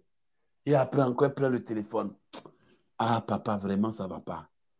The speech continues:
<laughs> Papa, ça va pas. Ah, papa, non, c'est mon affaire de mariage, là. <laughs> Oh. Est-ce que tu as prié ? Oui, papa.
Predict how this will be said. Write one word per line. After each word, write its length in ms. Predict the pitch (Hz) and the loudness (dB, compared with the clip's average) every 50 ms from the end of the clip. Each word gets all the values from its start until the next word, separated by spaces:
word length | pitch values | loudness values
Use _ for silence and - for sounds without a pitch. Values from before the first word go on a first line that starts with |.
| _ _ - | _ _ 0
<laughs> 2500 | 143 - - - - - - - 453 403 - - _ _ _ _ _ - - 160 151 - - _ - 175 156 - - _ _ _ _ _ _ _ _ - - - _ - - - - - - - - - - | 0 0 0 -4 -8 -8 -8 -10 -10 -12 -14 -18 _ _ _ _ _ -6 -4 -4 -4 -4 -8 _ -2 -2 -2 -2 -6 _ _ _ _ _ _ _ _ -12 -12 -12 _ -20 -20 -20 -18 -18 -18 -18 -18 0 2
Papa, 320 | 117 117 117 - 131 135 | 4 4 6 6 4 4
ça 180 | 139 - 107 98 | 4 4 2 2
va 160 | 95 98 95 | 2 0 0
pas. 400 | - - - 95 92 90 92 - _ _ _ _ _ _ _ _ _ _ _ _ - | 0 -2 -2 -2 -2 -4 -6 -12 _ _ _ _ _ _ _ _ _ _ _ _ -8
Ah, 260 | - 156 156 131 - | -4 0 0 0 0
papa, 380 | - - 95 - - 113 107 104 | -2 -4 -8 -6 -2 -2 0 2
non, 260 | 104 101 98 92 90 | 2 0 0 -4 -6
c'est 160 | - - 120 | -6 -4 -2
mon 160 | 123 123 123 | -2 0 0
affaire 300 | 127 123 123 - 160 147 | -2 -2 0 0 2 2
de 80 | 127 120 | 2 2
mariage, 480 | 107 101 92 92 101 104 98 95 90 | 0 0 -2 -2 -4 -4 -4 -4 -8
là. 160 | - 76 - - _ _ _ _ _ _ _ _ _ _ _ _ _ _ _ _ _ - | -10 -14 -14 -16 _ _ _ _ _ _ _ _ _ _ _ _ _ _ _ _ _ 6
<laughs> 260 | 151 151 - - - | 6 6 4 2 4
Oh. 480 | 127 120 101 90 85 85 76 73 - - _ - - - - - _ _ _ _ _ _ _ | 6 6 6 6 2 0 -4 -6 -8 -12 _ -20 -20 -20 -20 -20 _ _ _ _ _ _ _
Est-ce 160 | - 120 - - | -2 0 4 8
que 100 | - 185 | 8 8
tu 160 | 143 - 139 | 8 8 6
as 100 | 117 117 | 4 4
prié ? 380 | - - 123 120 123 123 117 | 4 2 0 2 4 4 4
Oui, 260 | 113 135 175 226 254 277 | 4 4 4 4 4 2
papa. 560 | - - 190 - - 220 226 151 113 - | 0 -2 -2 0 0 0 0 0 0 -4